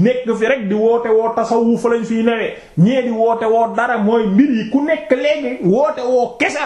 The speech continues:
Ñii naan ñun ñooy salafu saalih, ñun ñooy les partisans des salaf, te mbir yi yooyu yépp lu dul alal rek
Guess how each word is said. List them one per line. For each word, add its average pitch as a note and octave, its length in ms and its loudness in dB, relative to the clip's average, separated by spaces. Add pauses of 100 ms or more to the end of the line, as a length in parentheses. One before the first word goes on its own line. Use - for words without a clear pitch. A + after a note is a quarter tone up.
(360)
Ñii A3 220 4
naan A#3 240 0
ñun A3+ 180 0
ñooy A3+ 200 0
salafu A3+ 380 -2
saalih, A3 440 -2 (340)
ñun A3 240 2
ñooy G#3+ 240 2
les A3+ 200 0
partisans A3+ 600 -2
des A3 160 0
salaf, A3+ 400 -2
te A#3+ 60 0
mbir A3 260 4
yi A3 200 2
yooyu A3+ 300 2
yépp C4+ 200 -2
lu G#3+ 280 4
dul D4 180 0 (100)
alal A3+ 400 0
rek D4+ 360 -4